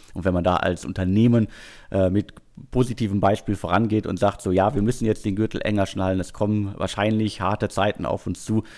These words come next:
das wird sich alles nicht innerhalb von wenigen Wochen wieder normalisieren“, dann ist so ein Gehaltsverzicht, äh, äh, der auch kommuniziert wird, äh, auf jeden Fall ein toller Schritt. Zu n-, weiteren negativen, äh, Nachrichten. Wir hat's,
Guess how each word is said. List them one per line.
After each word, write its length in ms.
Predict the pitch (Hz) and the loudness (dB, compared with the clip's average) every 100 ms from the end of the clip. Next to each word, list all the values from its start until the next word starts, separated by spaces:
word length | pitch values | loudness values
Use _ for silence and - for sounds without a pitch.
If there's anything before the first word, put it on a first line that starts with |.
| - | -16
das 120 | - | -6
wird 120 | 98 | -6
sich 200 | - - | -4 -4
alles 220 | 98 98 | -2 -2
nicht 220 | - 120 - | 0 -2 -2
innerhalb 320 | 104 101 98 | 0 0 0
von 160 | 98 | -2
wenigen 340 | 92 107 101 90 | 0 0 0 0
Wochen 240 | 92 98 | -2 -2
wieder 200 | 92 92 | -2 0
normalisieren“, 680 | 95 90 90 90 92 110 104 98 - - | -2 -2 -2 -2 0 0 0 -2 -12 -12
dann 100 | 90 | -8
ist 180 | - 101 | -6 -4
so 80 | 95 | -2
ein 160 | 95 90 - - - | -2 -2 -10 -20 -12
Gehaltsverzicht, 920 | 82 87 113 - 98 - 104 - - | -2 0 0 -2 -4 -4 -6 -6 -10
äh, 40 | 90 | -6
äh, 800 | 90 85 90 85 87 87 92 | -4 -4 -8 -8 -10 -10 -10
der 180 | 92 90 | -2 0
auch 120 | 82 - | 0 -2
kommuniziert 580 | 90 90 82 113 107 | -2 -2 0 0 0
wird, 280 | 98 95 - | 0 -2 -2
äh, 280 | 90 87 95 - - | -4 -4 -6 -10 -10
auf 140 | 87 | -4
jeden 180 | 95 90 | 0 0
Fall 200 | 87 85 | -2 -2
ein 120 | 82 | -4
toller 220 | 78 82 | -2 -4
Schritt. 240 | 80 78 - - - - - - - | -4 -8 -10 -14 -20 -20 -20 -20 -20
Zu 300 | - 120 117 | -2 0 4
n-, 180 | 117 117 | 2 4
weiteren 360 | 107 107 104 104 | 4 4 4 4
negativen, 800 | 113 117 - 92 90 85 82 80 | 4 4 2 0 0 0 -2 -2
äh, 320 | 78 76 73 | -6 -6 -6
Nachrichten. 560 | 76 78 76 - 78 | -4 -4 -6 -8 -6
Wir 100 | 76 | -6
hat's, 360 | 80 - - - | -6 -10 -12 -6